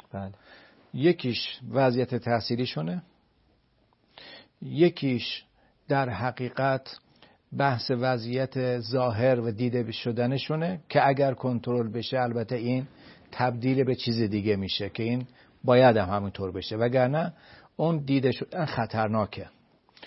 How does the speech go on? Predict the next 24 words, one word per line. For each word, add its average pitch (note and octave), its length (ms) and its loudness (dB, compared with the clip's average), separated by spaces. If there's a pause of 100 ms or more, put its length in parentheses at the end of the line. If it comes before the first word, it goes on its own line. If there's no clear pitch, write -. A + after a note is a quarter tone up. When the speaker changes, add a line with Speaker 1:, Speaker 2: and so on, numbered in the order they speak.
(260)
Speaker 2:
سوم F3+ 640 0
بحث F#3 320 2
ازدواج. B2 580 2 (1200)
یعنی E3+ 160 2
این F3+ 320 0
سه D#3 600 2 (500)
موقعیت D3+ 560 4
و G3 40 2
اولویتی A2+ 720 2
هستش. G2 560 -8 (1040)
در F#3 240 6 (280)
سایهٔ G3 560 6
اینها F#3 640 2
به D3 120 4
بحث C#3 420 0
شغل C#3 640 0
و B2+ 180 4
به A#2+ 100 0
بحث B2 400 -2
درآمد B2 640 0
و B2+ 140 2
به A#2+ 120 0
بحث‌های A#2 500 -2
دیگه C#3 540 0